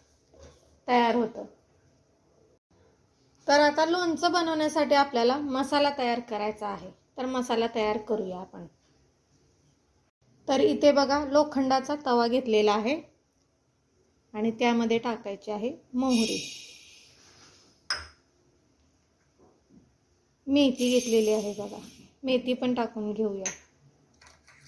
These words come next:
त्याचसोबत दालचिनीचे एक चार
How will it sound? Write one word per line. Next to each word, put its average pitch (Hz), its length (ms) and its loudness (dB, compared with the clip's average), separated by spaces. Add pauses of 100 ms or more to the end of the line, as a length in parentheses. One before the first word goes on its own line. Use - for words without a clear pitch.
(1500)
त्याचसोबत 254 680 -2 (320)
दालचिनीचे 226 800 0
एक 240 180 -4
चार 196 220 -6